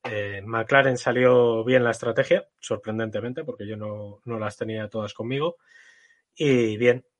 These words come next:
un quinto puesto que además, eh, viene muy bien para la,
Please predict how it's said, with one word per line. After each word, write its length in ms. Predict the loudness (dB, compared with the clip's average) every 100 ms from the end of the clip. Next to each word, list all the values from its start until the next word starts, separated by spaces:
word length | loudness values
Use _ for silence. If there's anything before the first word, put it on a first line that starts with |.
| -6
un 140 | -2
quinto 280 | 0 6 6
puesto 280 | 6 4 4
que 100 | 4
además, 420 | 6 6 4 0
eh, 220 | -4 -4 0
viene 340 | 2 2 -2 -6
muy 340 | -2 2 4
bien 320 | 6 4 4
para 260 | -2 0 2
la, 560 | 2 2 0 -2 -4